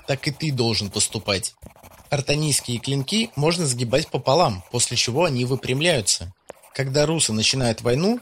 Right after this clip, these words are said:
то прекращают усобицы, пока не победят врага. Русы спускаются по Волге на кораблях и занимаются торговлей, но никому ничего не сообщают ни о себе, ни о своих товарах,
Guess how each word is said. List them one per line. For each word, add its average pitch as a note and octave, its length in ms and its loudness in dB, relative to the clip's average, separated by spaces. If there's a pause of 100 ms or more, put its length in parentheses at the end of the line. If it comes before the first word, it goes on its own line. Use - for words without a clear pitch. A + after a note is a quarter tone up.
(100)
то C3+ 80 0
прекращают B2+ 640 0
усобицы, D#3+ 640 0
пока F3 240 0
не C#3+ 140 2
победят C#3+ 460 0
врага. C#3 400 0 (500)
Русы D#3 280 0
спускаются C3 580 0
по B2 140 2
Волге B2+ 320 2
на A#2+ 80 0
кораблях D3 440 2 (120)
и D3 60 0
занимаются C3 580 0
торговлей, C3 580 0 (200)
но C3 100 -2
никому E3 400 0
ничего C3+ 360 2
не B2 100 0
сообщают B2 580 2
ни B2 120 2
о A2+ 40 4
себе, C#3 440 2 (140)
ни C3+ 100 0
о C3+ 60 4
своих C3+ 380 2
товарах, C3 420 4